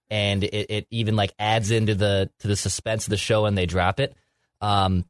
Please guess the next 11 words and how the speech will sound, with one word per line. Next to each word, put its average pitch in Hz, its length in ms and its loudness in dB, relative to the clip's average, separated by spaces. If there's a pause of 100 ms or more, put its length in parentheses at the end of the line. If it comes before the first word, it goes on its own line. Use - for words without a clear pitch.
but 127 140 -4
the 120 80 -2
funny 151 300 2
part 123 240 2
is, 107 160 2
is, 98 60 0
like, 98 200 2
when, 104 320 2 (160)
and 117 240 -4
I've 151 200 2
almost 113 340 2